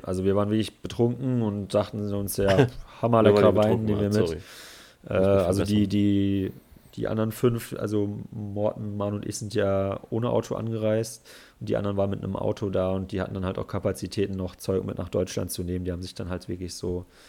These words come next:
Speaker 1: Kartons, kartonmäßig das gekauft und, ähm,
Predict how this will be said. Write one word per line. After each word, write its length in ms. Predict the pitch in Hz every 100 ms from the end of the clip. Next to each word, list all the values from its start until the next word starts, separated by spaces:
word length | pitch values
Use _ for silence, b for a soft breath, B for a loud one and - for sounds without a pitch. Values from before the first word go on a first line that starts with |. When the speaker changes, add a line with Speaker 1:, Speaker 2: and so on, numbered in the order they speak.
| b b b -
Speaker 1:
Kartons, 640 | 92 - 98 - - - -
kartonmäßig 1000 | 95 - 107 107 104 104 104 113 104
das 200 | - 107
gekauft 680 | 110 - 104 110 117 - - b b b b b b _ -
und, 680 | 98 95 92 92 92 95 -
ähm, 760 | 90 87 87 90 87 85 87